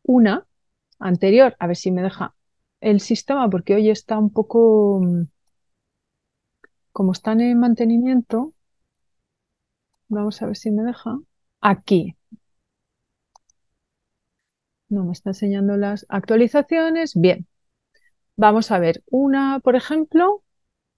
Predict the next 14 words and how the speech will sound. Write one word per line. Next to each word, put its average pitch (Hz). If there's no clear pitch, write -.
más 214
anterior. 185
Iríais, 226
pincháis 247
en 294
la 254
convocatoria, 180
vais 220
a 208
la 208
sección 196
Partner 220
Search 233
Announcements 339